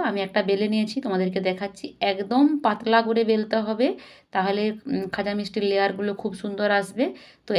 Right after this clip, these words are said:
একই রকমভাবে আমি সব মিষ্টি মানে এগুলোই রুটিগুলোই বেলে নিয়েছি। অন্যদিকে আমার একটা ব্যাটার লাগবে, তার জন্য আমি তেল নিলাম সাদা তেল, আর নিলাম এক চামচ ঘি। তোমরা চাইলে পুরো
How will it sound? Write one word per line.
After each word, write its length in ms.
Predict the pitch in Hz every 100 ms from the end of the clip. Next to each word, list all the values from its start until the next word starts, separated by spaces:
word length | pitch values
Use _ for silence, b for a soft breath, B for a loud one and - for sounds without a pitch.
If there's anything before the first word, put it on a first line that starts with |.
| 185
একই 160 | 185 240
রকমভাবে 380 | 240 254 240 247
আমি 160 | 247
সব 240 | 240 - 196 202
মিষ্টি 260 | 196 - 226 214 202
মানে 180 | 196 196 196 - - -
এগুলোই 360 | 190 196 220
রুটিগুলোই 480 | 220 202 214 202 226 214
বেলে 160 | 214
নিয়েছি। 380 | 226 196 185 - 359 B B B B B
অন্যদিকে 420 | 214 226 262 262 262
আমার 160 | 214 214
একটা 260 | 214 214 220 226 220 - b b b
ব্যাটার 300 | 202 196 226
লাগবে, 300 | 220 196 190 330 -
তার 160 | 190 175
জন্য 180 | 208 202
আমি 160 | 208 208 -
তেল 180 | 202 208
নিলাম 260 | 202 202 220
সাদা 280 | 220 202 202 196
তেল, 160 | 233 392 - -
আর 240 | 175 180 180
নিলাম 300 | 185 185 196
এক 140 | 196 185
চামচ 280 | - 202 196 180
ঘি। 200 | 170 226 254
তোমরা 240 | 220 214
চাইলে 280 | 220 226 226
পুরো 260 | 226 233 233